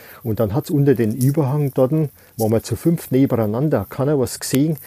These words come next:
haben sie auch gesagt, dass wir nicht weiter runterfallen. Und dann hat's Bing, Bing, Bing, Bing immer gemacht.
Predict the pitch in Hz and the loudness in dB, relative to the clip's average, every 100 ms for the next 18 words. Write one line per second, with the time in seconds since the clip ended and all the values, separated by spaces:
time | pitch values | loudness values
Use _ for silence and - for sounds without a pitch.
0 | - 123 110 123 131 147 - 156 143 120 | -6 -2 -2 -2 -2 -2 0 2 4 2
1 | 120 110 107 104 113 143 143 156 156 139 | 2 0 0 0 2 2 2 4 2 2
2 | 135 131 165 135 _ - - - _ 110 | 0 2 2 -2 _ -20 -20 -20 _ -2
3 | 110 95 123 - - 156 170 180 160 - | -2 -2 -6 -8 -2 0 2 0 -4 -2
4 | 165 175 143 _ 165 170 165 143 - 185 | 0 0 -4 _ -2 0 -2 -4 0 2
5 | 185 185 175 165 147 196 160 - | 4 2 2 0 0 -2 -2 -10